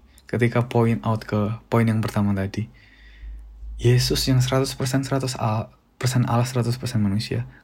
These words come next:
nggak berjalan seperti itu. Dia berjalan dalam kebergantungannya akan Allah Bapa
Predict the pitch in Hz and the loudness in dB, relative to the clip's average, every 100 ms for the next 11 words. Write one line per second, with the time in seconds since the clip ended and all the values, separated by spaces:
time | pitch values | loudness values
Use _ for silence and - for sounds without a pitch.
0 | - - - 104 101 117 120 117 - 104 | -4 -4 -2 0 2 2 0 -2 -2 -2
1 | 117 - - - _ _ _ - - _ | -2 -4 -8 -12 _ _ _ -20 -20 _
2 | - 127 117 - 101 104 127 110 98 101 | 2 4 4 0 0 2 4 2 0 -4
3 | - 107 - 101 - 95 98 95 95 113 | -6 -10 -4 -4 -2 -4 -2 0 0 0
4 | 110 113 104 107 101 104 - 101 - 110 | 0 -2 -2 -2 -2 -4 -6 -8 -2 -2